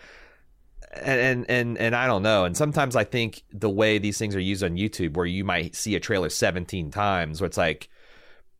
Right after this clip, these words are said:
you know, now you're looking for particular moments, and you're, and, and this, the context of it is spoilery. But I, yeah, I, I think this show is good enough that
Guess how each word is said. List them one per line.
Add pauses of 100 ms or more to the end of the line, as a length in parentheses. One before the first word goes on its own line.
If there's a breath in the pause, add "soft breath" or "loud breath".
you
know,
now
you're
looking
for
particular
moments,
and
you're, (100)
and,
and
this,
the
context
of
it
is
spoilery.
But (100)
I,
yeah,
I, (120)
I
think
this
show
is
good
enough
that